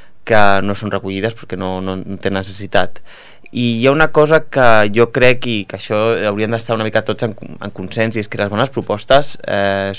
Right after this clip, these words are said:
van més enllà de, de les sigles o partits o, o persones, eh? Això s'hauria de compartir entre tots. També, eh, és òbvia, òbviament, fa quatre anys, eh, l'Arnau, en aquest cas, estava, molts dels projectes que s'han executat ara,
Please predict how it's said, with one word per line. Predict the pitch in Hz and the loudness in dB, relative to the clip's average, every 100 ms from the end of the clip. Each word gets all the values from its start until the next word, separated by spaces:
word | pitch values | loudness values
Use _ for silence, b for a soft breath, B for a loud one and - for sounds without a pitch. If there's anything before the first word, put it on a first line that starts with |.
| - | -12
van | 98 104 107 | 0 2 4
més | 113 | 2
enllà | 101 101 | 0 2
de, | 110 104 98 95 95 98 98 | 4 4 4 0 -4 -6 -4
de | 101 | -4
les | - | -4
sigles | 117 113 123 131 131 | -6 -2 6 6 6
o | 113 | 2
partits | 101 - 113 117 113 123 | 0 0 -2 -2 -2 2
o, | 107 101 98 95 95 | 2 4 0 0 -4
o | - 98 | -6 -6
persones, | 98 - 104 95 98 | -6 -4 -6 -4 -6
eh? | 95 135 - B B - | -2 -2 -2 B B -14
Això | 101 107 | -10 -4
s'hauria | 117 113 | 2 4
de | 117 | 4
compartir | 120 104 98 104 | 2 2 0 -2
entre | 98 104 | -4 -6
tots. | 95 90 - B B B B | -6 -10 -12 B B B B
També, | 120 131 147 190 - B B B | 2 6 4 2 -6 B B B
eh, | - 87 78 78 - 123 | -12 -12 -10 -14 -10 -4
és | 131 | -2
òbvia, | 139 139 120 | 0 0 0
òbviament, | 131 131 110 127 151 107 | 0 0 0 0 -2 -2
fa | - 104 98 98 98 101 98 | 0 2 2 2 0 -2 -4
quatre | 104 101 104 104 | -2 -2 0 0
anys, | 101 | 0
eh, | 104 101 95 - | -4 -4 -4 -6
l'Arnau, | 98 104 107 104 | -8 -2 0 0
en | 104 | -4
aquest | 104 98 | -8 -8
cas, | 110 107 | -8 -10
estava, | 101 110 104 131 127 65 - | -4 -2 2 0 0 -8 -16
molts | - 110 113 113 | -12 -6 -4 -4
dels | 113 | -8
projectes | 110 104 131 117 | -8 -6 -6 -6
que | 104 | -10
s'han | 117 107 | -8 -8
executat | 104 101 101 104 104 | -8 -10 -8 -6 2
ara, | 131 131 | 4 4